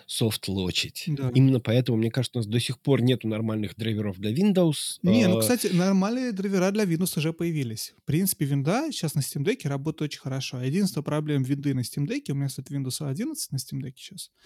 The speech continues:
Speaker 2: Единственная проблема, что все-таки интерфейс, во-первых, винды, он не заточен под это совершенно. То есть, э, про-, пользователю, тебе приходится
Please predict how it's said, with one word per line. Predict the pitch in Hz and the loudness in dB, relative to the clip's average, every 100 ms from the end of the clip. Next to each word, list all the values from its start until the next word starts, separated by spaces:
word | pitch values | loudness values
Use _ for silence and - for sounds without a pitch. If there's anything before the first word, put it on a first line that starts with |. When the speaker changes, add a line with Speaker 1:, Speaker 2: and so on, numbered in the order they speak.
| - - - - 170 | -20 -20 -20 -8 -2
Speaker 2:
Единственная | 202 262 190 | 2 2 0
проблема, | 160 165 196 302 233 | 0 -2 -2 0 0
что | - 156 | -2 -4
все-таки | - 220 170 151 143 139 - | -4 -6 -6 -4 -4 -4 -4
интерфейс, | 160 156 175 - 202 165 - | -4 -4 -6 -2 0 0 0
во-первых, | 143 - 147 131 120 | -4 -2 -2 0 -2
винды, | 139 156 151 147 131 135 | -4 -2 0 0 0 -2
он | 160 143 147 | 0 4 4
не | 170 185 147 | 4 4 2
заточен | 123 135 - 143 139 127 | 0 -4 -4 -4 -4 -4
под | 127 | -4
это | 131 131 | -6 -6
совершенно. | - 123 123 - 123 117 190 240 _ _ _ _ _ _ _ _ - | -6 -4 -6 -6 -4 -4 -4 -8 _ _ _ _ _ _ _ _ -6
То | 131 | -2
есть, | |
э, | 156 165 | -2 0
про-, | 185 202 | 2 2
пользователю, | 214 226 - 151 | 2 0 -2 0
тебе | 190 180 | 2 2
приходится | 165 - 226 220 - 175 160 151 147 | 0 0 -2 0 -2 0 2 2 0